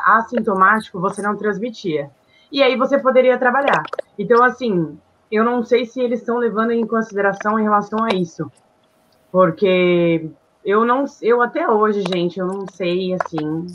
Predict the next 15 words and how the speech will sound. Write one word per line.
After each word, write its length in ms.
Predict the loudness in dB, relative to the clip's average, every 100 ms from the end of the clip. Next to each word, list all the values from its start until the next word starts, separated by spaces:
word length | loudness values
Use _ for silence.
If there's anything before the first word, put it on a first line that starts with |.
| -18
se 140 | _ -6
você 260 | -6 -4
passa 380 | -6 -4 -2 -2
ou 80 | -6
você 100 | -4
não 140 | -4
passa, 300 | 0 0 0
porque 160 | -2 -4
pra 160 | -2 -2
mim 120 | -2
você 240 | -4 -4
passa 300 | 0 0 0
do 120 | -4
mesmo 300 | -4 -4 -4
jeito. 380 | -4 -4 -6 -10